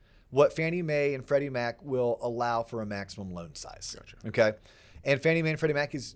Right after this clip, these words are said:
Speaker 1: just conventional financing. And Fannie and Freddie aren't the same, but they're kinda like half siblings.
Speaker 2: Okay.
Speaker 1: You know, not quite brother and sister, but maybe, like, they share a father.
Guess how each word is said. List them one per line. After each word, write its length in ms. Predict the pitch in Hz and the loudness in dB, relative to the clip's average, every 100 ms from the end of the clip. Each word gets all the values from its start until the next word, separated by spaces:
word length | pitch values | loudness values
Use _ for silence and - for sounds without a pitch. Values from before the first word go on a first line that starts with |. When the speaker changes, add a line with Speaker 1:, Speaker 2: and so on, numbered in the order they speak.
| 107 | -12
Speaker 1:
just 540 | 90 107 131 - - - | -2 2 4 2 -8 -8
conventional 520 | 151 127 120 160 180 | -4 -4 -4 -6 -2
financing. 600 | 131 95 82 87 143 180 - - - | 0 -2 -6 -8 -8 -10 -18 -16 -6
And 160 | 151 | 2
Fannie 240 | 202 214 220 | 4 4 2
and 80 | - | 2
Freddie 260 | 208 202 | 2 2
aren't 300 | - 175 190 | 2 -2 -2
the 80 | 170 | -6
same, 520 | - 214 147 160 170 151 | -2 0 0 -2 -6 2
but 240 | 160 - | 4 4
they're 120 | 151 180 | -2 0
kinda 220 | 196 190 | 0 4
like 200 | 185 - | 4 4
half 220 | 151 147 | 2 2
siblings. 540 | - 120 90 82 - 92 | 2 0 -2 -12 -12 -8
Speaker 2:
Okay. 120 | 92 | -2
Speaker 1:
You 60 | 131 | 2
know, 100 | 135 | 4
not 240 | 214 240 | 6 6
quite 200 | 240 208 | 4 4
brother 280 | 214 208 214 | 4 4 4
and 100 | 208 | 2
sister, 380 | 233 220 240 202 | 2 2 0 4
but 180 | 175 | 4
maybe, 220 | 165 175 175 | 4 2 2
like, 160 | 156 | 2
they 100 | 165 | 0
share 200 | - 151 | 0 2
a 20 | 135 | 2
father. 300 | 85 69 | 0 -4